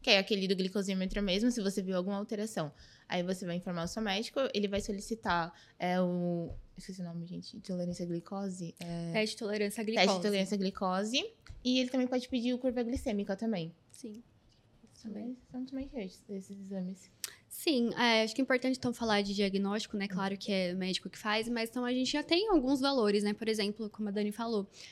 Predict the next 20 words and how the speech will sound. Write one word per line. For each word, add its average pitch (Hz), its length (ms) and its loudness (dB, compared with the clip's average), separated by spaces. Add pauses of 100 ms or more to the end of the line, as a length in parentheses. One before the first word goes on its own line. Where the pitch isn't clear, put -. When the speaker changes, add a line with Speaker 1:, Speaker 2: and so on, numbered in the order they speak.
(140)
Speaker 2:
é, 214 240 4
na 214 100 2
glicemia 220 500 2
em 226 40 0
jejum, 214 380 4
por 202 140 -2
exemplo, 190 480 0 (360)
acima 330 640 8
de 285 180 4
cem 196 480 2 (140)
já 196 100 2
tá, 208 320 2
né, 233 100 0
alguma 220 260 -2
coisa 233 260 0
acontecendo, 254 480 -2
então 320 160 4
a 302 40 4
pessoa 320 400 0
já 330 220 4